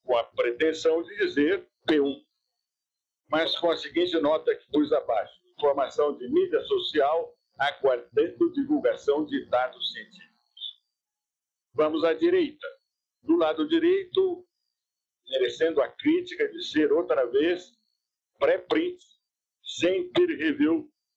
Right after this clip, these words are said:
um trabalho, ah, mostrando uma casuística muito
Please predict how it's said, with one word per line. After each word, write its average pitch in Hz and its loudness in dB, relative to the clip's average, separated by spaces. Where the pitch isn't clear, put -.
um 139 -20
trabalho, 147 0
ah, 139 2
mostrando 147 0
uma 151 -4
casuística 131 -2
muito 120 -8